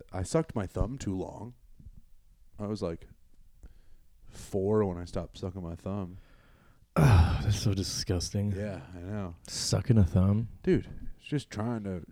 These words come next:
Speaker 1: d-, chill. I had an oral fixation of some kind.
Speaker 2: I can fix that for you. <laughs>
Speaker 1: Jesus Christ.
Speaker 2: Right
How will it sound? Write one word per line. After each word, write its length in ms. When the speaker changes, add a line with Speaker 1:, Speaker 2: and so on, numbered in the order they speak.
Speaker 1:
d-, 160
chill. 540
I 120
had 100
an 320
oral 320
fixation 600
of 100
some 200
kind. 380
Speaker 2:
I 120
can 120
fix 300
that 220
for 220
you. 180
<laughs> 800
Speaker 1:
Jesus 560
Christ. 540
Speaker 2:
Right 400